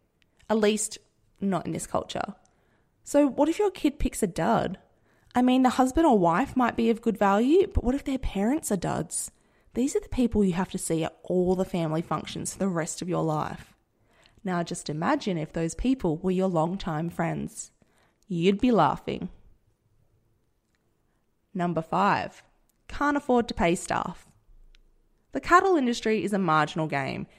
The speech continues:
It's all about reducing expenses and saving money where you can. We all know that kids are free labour. At the absolute minimum, you only have to wait four or five years before they can start opening gates for you.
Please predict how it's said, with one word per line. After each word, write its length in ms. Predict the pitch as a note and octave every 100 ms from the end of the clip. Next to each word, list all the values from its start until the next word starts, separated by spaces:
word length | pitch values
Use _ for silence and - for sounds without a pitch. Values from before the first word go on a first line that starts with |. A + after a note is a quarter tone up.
| _ _
It's 180 | E3+ -
all 240 | F#3 F#3
about 320 | A3+ G3 F#3+ F#3+
reducing 480 | F#3 C3+ D#3+ F#3
expenses 800 | G#3+ - - E3+ - E3 D#3 E3+ -
and 140 | - -
saving 400 | - C#3+ D#3 E3
money 240 | D3 D3+
where 160 | D3+ B2+
you 120 | D3+
can. 440 | - E3+ C#3+ - - _ _ _ _ _ -
We 140 | G3
all 160 | F3+ F3+
know 160 | E3+ F3
that 140 | -
kids 220 | G#3+ G3
are 40 | G3
free 240 | - E3+
labour. 480 | D#3 G3+ D4 G#3 F4 _ _ _ _ _
At 80 | G3+
the 160 | G#3 -
absolute 480 | A3+ B3 - B3 B3
minimum, 500 | G3+ F#3+ F#3+ C#3 C3+ - -
you 120 | F#3+
only 300 | F3 F#3+ G#3+
have 160 | G#3 G#3
to 80 | G3+
wait 220 | F#3 -
four 240 | - G3 F#3
or 40 |
five 320 | - E3+ E3
years 280 | F#3 D#3 D3
before 280 | - - F3
they 120 | D#3+
can 180 | E3+ E3+
start 280 | - D#3+ -
opening 260 | - D#3
gates 300 | D#3 D#3+ D#3
for 100 | -
you. 200 | - -